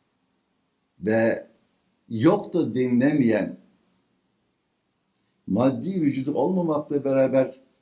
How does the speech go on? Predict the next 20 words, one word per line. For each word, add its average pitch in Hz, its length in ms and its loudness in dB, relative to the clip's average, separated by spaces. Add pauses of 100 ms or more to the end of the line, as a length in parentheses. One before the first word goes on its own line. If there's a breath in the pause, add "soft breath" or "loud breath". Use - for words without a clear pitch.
(560)
manevi 127 680 0
bir 120 220 0
varlığı 113 440 0
olan 87 360 -2 (1200)
ve 120 180 -2
bir 202 100 -6
takım 180 320 -4
şeyleri 139 580 0
ölçmeye 135 600 0
yarayan 113 560 0 (1040)
bir 156 340 0
cihazdır 175 720 -4
insandaki 113 800 -4
ene. - 420 -6 (920)
Niçin 190 580 -2
Allah 151 460 0
bunu 135 220 0
bize 120 260 -4
böyle 123 240 0
vermiş? - 560 -6